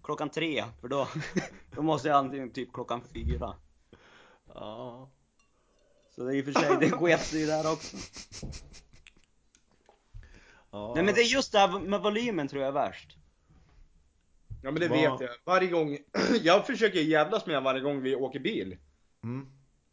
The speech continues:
Speaker 3: Då brukar jag så här, typ, kolla på Jimmy, så vi är på tretton, och han, han behöver inte ens kolla på mig, och sen bara säger det, så säger det:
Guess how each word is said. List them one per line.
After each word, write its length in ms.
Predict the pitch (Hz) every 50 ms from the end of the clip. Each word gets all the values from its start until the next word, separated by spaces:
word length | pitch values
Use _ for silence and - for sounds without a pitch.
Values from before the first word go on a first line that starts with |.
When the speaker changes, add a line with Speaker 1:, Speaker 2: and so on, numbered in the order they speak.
| _ _
Speaker 3:
Då 100 | _ 160
brukar 260 | 170 190 185 180 175 156
jag 240 | 151 147 135 -
så 100 | 139 156
här, 100 | 143 131
typ, 240 | 127 - 143 131 -
kolla 260 | - 160 147 156 160
på 80 | 156 147
Jimmy, 380 | 139 143 151 139 131 120 120 113
så 140 | 120 120
vi 240 | 120 120 135 135 131
är 40 | 127
på 100 | 131 127
tretton, 440 | 127 143 127 127 - 156 143 127 120 -
och 120 | 147 139
han, 200 | 156 165 160 156 - - _ _ _ _ _ _ _ _
han 140 | 156 190
behöver 200 | 185 254 262 220
inte 100 | 208 196
ens 140 | 190 170 -
kolla 320 | - - 190 180 202 247 240
på 120 | 190 139
mig, 320 | 127 117 113 117 123 127 -
och 100 | 160 160
sen 120 | 180 185 160
bara 100 | 160 156
säger 200 | 160 160 143 135
det, 280 | 135 - - - 147
så 140 | - - 175
säger 200 | 156 175 160 147
det: 180 | 131 123 120